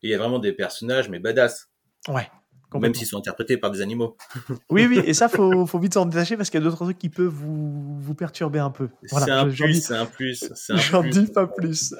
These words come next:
Speaker 2: <laughs>
Speaker 1: Bref, on va pas en parler. On est là pour Baki.
Speaker 2: On est là pour Baki. Bon, allez, on se lance dans Baki, si tu le veux bien.
Speaker 1: Vas-y.
Speaker 2: Allez, eh ben, écoute, euh, déjà, ce qu'on peut, ce qu'on peut dire, déjà, c'est que,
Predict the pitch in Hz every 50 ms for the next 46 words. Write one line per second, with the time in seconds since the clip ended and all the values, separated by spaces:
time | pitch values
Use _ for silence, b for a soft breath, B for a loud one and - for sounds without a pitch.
0 | - - - 170 143 - - - - - 208 202 - _ _ _ _ _ - 110
1 | 107 104 - 113 113 110 - 104 104 107 104 104 98 90 87 113 120 123 139 139
2 | 139 131 123 117 120 - - - 95 - _ _ _ _ - - 180 175 180 180
3 | 185 180 180 160 165 160 160 - 147 135 135 156 175 185 190 180 170 - - 196
4 | 190 180 190 185 185 180 185 - 247 254 254 - 165 156 175 165 175 170 180 190
5 | 226 220 b b b b b _ _ _ - 113 110 110 104 92 - _ _ _
6 | _ _ _ _ B B B B B - - 160 165 156 151 147 - - 165 160
7 | 165 170 170 - 220 - - 170 165 160 156 156 156 156 151 151 151 151 156 160
8 | 151 156 156 208 202 - 170 151 - 151 151 147 147 143 139 - 151 139 127 170
9 | 143 208 220 180 156 151 202 208 - - - 156 156 - 170 170 175 190 -